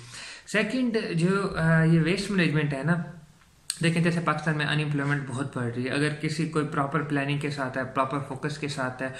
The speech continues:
वो जो waste है ना, waste से एनर्जी बनाना start करते हैं। या waste जो आप dump कर देते हैं ना, उसमें काफ़ी कीमती चीज़ें भी होती हैं, उनमें से जो अहम चीज़ें स्पेसिफिक अपना मकसद बना लें, वो हासिल करके आगे sale करनी है।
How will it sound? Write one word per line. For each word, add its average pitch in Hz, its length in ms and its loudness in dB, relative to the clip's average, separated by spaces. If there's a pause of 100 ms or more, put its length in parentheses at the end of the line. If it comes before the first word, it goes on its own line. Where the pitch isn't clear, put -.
(300)
वो 156 80 0
जो 165 120 4
waste 170 460 4
है 156 140 2
ना, 165 100 6
waste 185 500 4
से 190 60 2
एनर्जी 147 300 4
बनाना 135 300 -2
start 123 380 -4
करते 123 240 -6
हैं। 120 140 -10 (340)
या 170 500 2 (120)
waste 190 500 4
जो 180 220 4
आप 180 300 6
dump 156 360 2
कर 214 80 0
देते 147 320 0
हैं 160 60 0
ना, 160 80 2
उसमें 165 360 2
काफ़ी 180 360 0
कीमती 185 580 2
चीज़ें 202 380 0
भी 214 120 2
होती 147 340 2
हैं, 151 80 2
उनमें 180 300 4
से 180 140 0
जो 165 100 0
अहम 175 320 2
चीज़ें 156 340 0
स्पेसिफिक 165 540 0
अपना 160 300 0
मकसद 156 500 0
बना 147 220 2
लें, 147 140 4
वो 160 120 4
हासिल 151 300 0
करके 139 240 -2
आगे 143 200 0
sale 143 220 0
करनी 123 280 -4
है। 117 80 -4